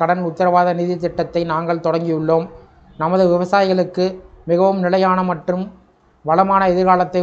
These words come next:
உருவாக்க விவசாய கூட்டமைப்பு வலுப்படுத்துவது முக்கியம் என்று கூறியுள்ளார். இந்த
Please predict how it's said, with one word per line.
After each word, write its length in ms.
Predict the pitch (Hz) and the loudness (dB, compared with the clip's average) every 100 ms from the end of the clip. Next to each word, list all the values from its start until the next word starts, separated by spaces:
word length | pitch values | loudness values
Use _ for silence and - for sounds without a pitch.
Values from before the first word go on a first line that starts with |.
| 175 | 0
உருவாக்க 520 | 175 180 170 - 170 185 - - - | 2 2 0 0 -2 -4 -16 -20 -8
விவசாய 500 | 165 180 190 190 190 185 | -2 0 2 2 2 -2
கூட்டமைப்பு 540 | 185 185 185 180 151 170 175 | -4 -2 0 -2 -2 -2 0
வலுப்படுத்துவது 600 | 160 175 180 170 175 175 165 | 0 0 0 -2 -2 -2 -4
முக்கியம் 340 | 160 196 180 175 | -6 -2 -2 -2
என்று 180 | 165 170 | -2 -2
கூறியுள்ளார். 500 | 170 165 151 143 139 - - _ _ _ _ _ _ _ _ _ - - - | -2 -2 0 2 0 -4 -20 _ _ _ _ _ _ _ _ _ -20 -20 -8
இந்த 120 | 170 | 0